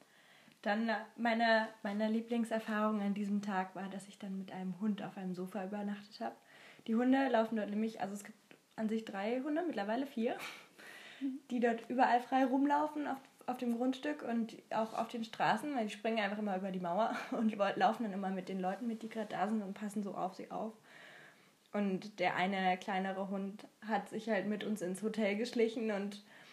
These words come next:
hat sich dann auf das Sofa geklunzt, auf dem ich schlafen wollte, und ist da liegen geblieben. Und dann musste ich halt meine Beine einziehen, damit ich mit dem dort irgendwie noch übernachten kann. <laughs> Ja, das war aber sehr süß, wie er da lag. Ganz eingekringelt.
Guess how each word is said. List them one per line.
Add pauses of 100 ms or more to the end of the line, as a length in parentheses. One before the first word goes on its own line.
(280)
hat
sich
dann
auf
das
Sofa
geklunzt,
auf
dem
ich
schlafen
wollte,
und
ist
da
liegen
geblieben.
Und
dann
musste
ich
halt
meine
Beine
einziehen,
damit
ich
mit
dem
dort
irgendwie
noch
übernachten
kann.
<laughs> (1120)
Ja, (240)
das
war
aber
sehr
süß,
wie
er
da
lag. (600)
Ganz
eingekringelt.